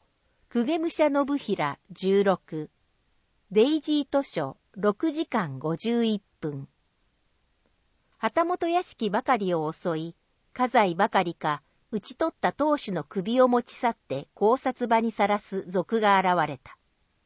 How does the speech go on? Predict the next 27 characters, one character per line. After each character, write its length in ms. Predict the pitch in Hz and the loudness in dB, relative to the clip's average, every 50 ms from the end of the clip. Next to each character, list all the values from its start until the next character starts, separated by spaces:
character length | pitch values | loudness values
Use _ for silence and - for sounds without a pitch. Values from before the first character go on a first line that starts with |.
| _ _ _ _ _ _ _ _ _ - | _ _ _ _ _ _ _ _ _ 0
警 200 | - 240 254 269 | 2 2 2 4
戒 280 | - - 247 247 247 240 | 4 4 4 4 4 4
に 120 | 240 240 | 2 2
当 120 | 233 233 | 2 2
た 120 | - - 240 | 2 2 0
る 100 | 233 240 | 0 0
信 260 | 220 233 226 247 262 | 0 0 0 -2 -4
平 260 | 226 - 196 185 175 | -4 -4 -4 -4 -2
の 140 | 170 165 160 | -2 -2 -2
前 300 | 170 190 196 190 180 165 | 0 0 2 0 0 -2
に、 220 | 156 151 147 156 - _ _ _ _ _ _ - | -4 -8 -10 -12 -14 _ _ _ _ _ _ 0
夜 160 | 208 202 208 | 2 2 4
回 280 | 285 349 359 339 302 | 4 4 4 2 0
り 140 | 208 196 175 | 0 -2 -2
を 140 | 151 147 156 | -2 -2 -2
請 220 | 156 151 - 220 | -4 -2 0 2
け 60 | 226 226 | 2 4
負 100 | 226 233 | 2 0
っ 40 | - _ _ | -4 _ _
た 220 | - 143 143 - - _ _ _ | -8 -8 -8 -10 -12 _ _ _
用 280 | 202 196 214 254 285 311 | 2 4 6 6 4 2
心 260 | 285 320 330 320 277 | 0 -2 -2 -2 0
棒 220 | 214 185 175 160 151 | 0 0 0 0 0
だ 120 | 151 143 | -2 -4
と 160 | - - 143 | -4 -4 -6
い 320 | 147 147 151 147 147 151 147 | -6 -6 -6 -6 -6 -8 -10
う 60 | - | -12